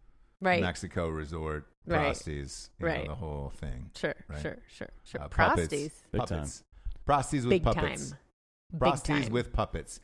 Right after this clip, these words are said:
Speaker 1: Gotcha.
Speaker 2: Now that Prince Andrew is into puppetry, this could open
Speaker 1: It
Speaker 2: up a
Speaker 1: opens a
Speaker 2: whole
Speaker 1: whole
Speaker 2: new sexual world for people, Dan.
Speaker 1: Yes.
Speaker 3: I mean, there's already a lot of, uh,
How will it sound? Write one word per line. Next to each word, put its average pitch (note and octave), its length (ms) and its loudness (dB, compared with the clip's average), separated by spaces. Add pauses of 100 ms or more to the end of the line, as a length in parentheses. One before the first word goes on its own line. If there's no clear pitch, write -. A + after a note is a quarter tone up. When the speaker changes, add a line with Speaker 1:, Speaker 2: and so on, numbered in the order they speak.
Speaker 1:
Gotcha. D#3+ 400 4
Speaker 2:
Now B2 240 4
that G3+ 180 0
Prince E3 360 0
Andrew G2+ 520 4
is E2 140 -2
into F2 160 -2
puppetry, C#3+ 680 0 (460)
this C3 160 -4
could G3 180 2
open F3 240 2
Speaker 1:
It - 40 10
Speaker 2:
up - 100 8
a - 40 4
Speaker 1:
opens F#3 200 6
a F3 40 6
Speaker 2:
whole A#2 320 8
Speaker 1:
whole G#2 100 2
Speaker 2:
new E2 180 -4
sexual D#2+ 680 -2
world F2+ 320 0
for D#2 140 -8
people, C#2 500 -8
Dan. D#3 220 0
Speaker 1:
Yes. D#3 960 -2
Speaker 3:
I B2+ 40 0
mean, C#3 160 6
there's D#3 220 6
already C#3+ 280 6
a A2 80 4
lot F#2+ 240 2
of, F2+ 200 -4
uh, D#2+ 340 -2